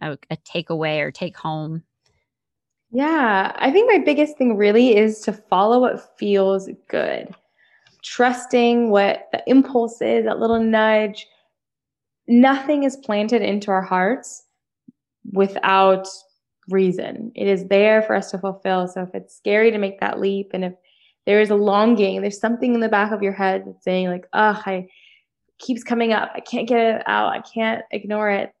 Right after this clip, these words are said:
Speaker 2: Listen, trust it, follow it. Um, because even the little feel-good feels will lead you to the bigger yeses, the,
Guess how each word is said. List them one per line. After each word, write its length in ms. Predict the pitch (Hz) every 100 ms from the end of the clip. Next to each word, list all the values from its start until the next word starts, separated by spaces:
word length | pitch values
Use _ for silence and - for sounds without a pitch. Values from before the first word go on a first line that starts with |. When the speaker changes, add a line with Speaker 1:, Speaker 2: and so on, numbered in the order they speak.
| -
Speaker 2:
Listen, 680 | 208 254 - 330 220 202
trust 420 | - 208 233 -
it, 140 | 247 - -
follow 320 | 190 202 240
it. 200 | 240 196 - _ _ _ _ _
Um, 280 | 196 196 190
because 640 | 202 196 208 202 190 - -
even 300 | - 240 254
the 80 | 247
little 840 | 208 214 233 240 233 233 226 226 - _ 220 _
feel-good 500 | 226 226 214 214 208
feels 520 | - 202 202 233 240 _ _ _ _
will 240 | 208 208
lead 280 | 208 214 214
you 200 | 196 190
to 120 | 190
the 160 | 190 190 -
bigger 480 | 196 196 190 185 190
yeses, 600 | - 180 180 - 196 185 _
the, 180 | 185